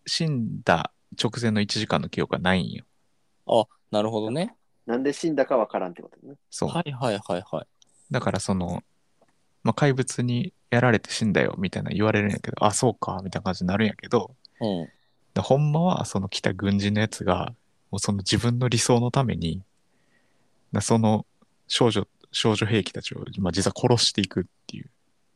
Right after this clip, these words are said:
Speaker 2: へー。
Speaker 1: え、なんか、なんやろな。あの、すごいなんか反抗的なやつがおったら、その反抗的な態度を、こう、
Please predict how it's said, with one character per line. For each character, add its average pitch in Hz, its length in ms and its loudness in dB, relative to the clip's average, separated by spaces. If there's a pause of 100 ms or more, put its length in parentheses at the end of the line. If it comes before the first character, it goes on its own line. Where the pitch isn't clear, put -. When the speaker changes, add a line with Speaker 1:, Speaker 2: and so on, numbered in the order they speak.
(120)
Speaker 2:
へ 90 1120 2
ー。 - 80 -4 (1600)
Speaker 1:
え、 107 100 0
な 98 100 6
ん 87 60 0
か、 95 180 -2 (340)
な 98 100 2
ん - 20 4
や 85 40 2
ろ - 100 -10
な。 - 160 -10 (880)
あ 90 260 0
の、 80 600 -6 (1400)
す - 220 -2
ご 117 140 6
い 90 60 4
な 87 100 0
ん - 20 -8
か - 80 -6
反 113 160 4
抗 107 180 -2
的 104 140 2
な 90 80 2
や 85 60 -2
つ - 100 -10
が - 80 0
お 98 40 2
っ - 60 -10 (120)
た 85 80 0
ら、 107 380 2 (960)
そ - 160 -2
の 113 40 0
反 127 200 0
抗 127 180 -2
的 - 260 -2
な 95 100 2
態 104 260 2
度 90 340 -4 (160)
を、 98 440 2 (100)
こ 85 380 -2
う、 - 200 -18